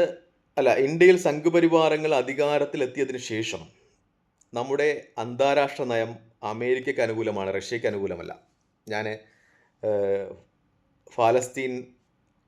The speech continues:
മിക്കപ്പോഴും പാകിസ്ഥാൻ അനുകൂലമായ നിലപാടുകൾ സ്വീകരിക്കുന്നു എന്ന് സുനിൽ വടയാറിൻ്റെ വാദഗതികളെ ഖണ്ഡിക്കാൻ വേണ്ടി പറയുകയാണ്. കാരണം നമ്മളോടെപ്പോഴും, നമ്മളോടൊപ്പം എപ്പോഴും ഉണ്ടായിരുന്ന, പാകിസ്ഥാനെതിരെ നമ്മൾ എപ്പോഴൊക്കെ പ്രശ്നങ്ങളിൽ, ഏഹ്,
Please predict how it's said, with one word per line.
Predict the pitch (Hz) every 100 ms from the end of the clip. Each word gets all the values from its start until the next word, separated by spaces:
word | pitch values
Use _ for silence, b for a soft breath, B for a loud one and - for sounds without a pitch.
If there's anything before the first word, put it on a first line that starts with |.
| _
മിക്കപ്പോഴും | 117 110 120 120
പാകിസ്ഥാൻ | 117 104 113 131 120
അനുകൂലമായ | 117 117 113 113
നിലപാടുകൾ | 104 107 107 110
സ്വീകരിക്കുന്നു | 107 107 107 104 110
എന്ന് | 107 104
സുനിൽ | 101 104
വടയാറിൻ്റെ | 104 104 104 104 104
വാദഗതികളെ | 98 95 104 104 101 101 104 -
ഖണ്ഡിക്കാൻ | - 101 104 113
വേണ്ടി | 107 104
പറയുകയാണ്. | 101 90 87
കാരണം | 87 98 110 113 _ _ _
നമ്മളോടെപ്പോഴും, | 101 104 113 127 139 135 127 123 - 120 123 123 _ _ _ 107
നമ്മളോടൊപ്പം | 104 107 120 117 - 123
എപ്പോഴും | 110 120 117
ഉണ്ടായിരുന്ന, | 104 104 104 92 92 92 b b b -
പാകിസ്ഥാനെതിരെ | 101 123 127 139 127 127 123
നമ്മൾ | 120 113 117
എപ്പോഴൊക്കെ | 113 123 120
പ്രശ്നങ്ങളിൽ, | 127 107 - 120 120 120 120 - -
ഏഹ്, | 104